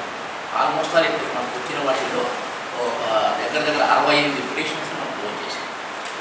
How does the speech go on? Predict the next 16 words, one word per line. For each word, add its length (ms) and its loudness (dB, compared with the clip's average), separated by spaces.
ఎన్జీఎస్టీకి 600 -2
సంబంధించినది. 600 -6
తర్వాత 320 6
ఇంకొకటి 380 -2
ఒకే 240 4
కాలుకి 440 8
బిఎల్ఓ 280 0
అని 120 0
ఉంది 300 -6
కొత్త 180 2
ఈ, 40 -2
ఈ 100 -6
ఒక 120 -4
నాలుగు 300 4
మూడు 200 -2
నెలలకి 320 0